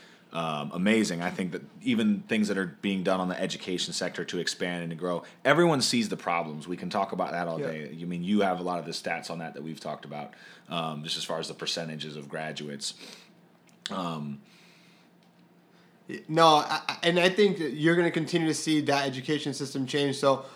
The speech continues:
Speaker 2: I'm happy that, you know, you're in the, in the, like, a pioneer, essentially, in, in some of this process and procedures. I think one thing I think students need to understand is don't let school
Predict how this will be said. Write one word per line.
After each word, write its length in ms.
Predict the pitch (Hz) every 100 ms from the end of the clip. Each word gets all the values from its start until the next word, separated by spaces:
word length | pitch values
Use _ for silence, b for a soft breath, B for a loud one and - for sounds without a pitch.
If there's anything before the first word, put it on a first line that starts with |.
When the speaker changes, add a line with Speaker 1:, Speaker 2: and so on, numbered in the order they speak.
| B B
Speaker 2:
I'm 60 | 135
happy 440 | 175 180 165 156 -
that, 180 | 147 147
you 140 | 151
know, 120 | 151 143
you're 260 | 135 156
in 100 | 156
the, 200 | 143 139
in 160 | 139 139
the, 160 | 131 127 - - _ -
like, 260 | 127 - - _ _ -
a 80 | 117
pioneer, 680 | 165 156 143 147 160 139 131
essentially, 520 | 127 143 135 143 135
in, 100 | 127
in 160 | 135 123
some 180 | 139
of 60 | 139
this 260 | 135 127 - B B B B
process 400 | - 147 147 147
and 160 | 143 139
procedures. 420 | 139 156 143 147
I 100 | 143
think 240 | 147 160 143
one 240 | 156 170
thing 280 | - 170 156
I 60 | 139
think 200 | 147 139
students 360 | 170 160 143
need 140 | 147 139
to 80 |
understand 500 | 139 139 131 - 143
is 140 | 135 120
don't 340 | 117 151 170
let 200 | 170 165
school 680 | - - 139 160 180 196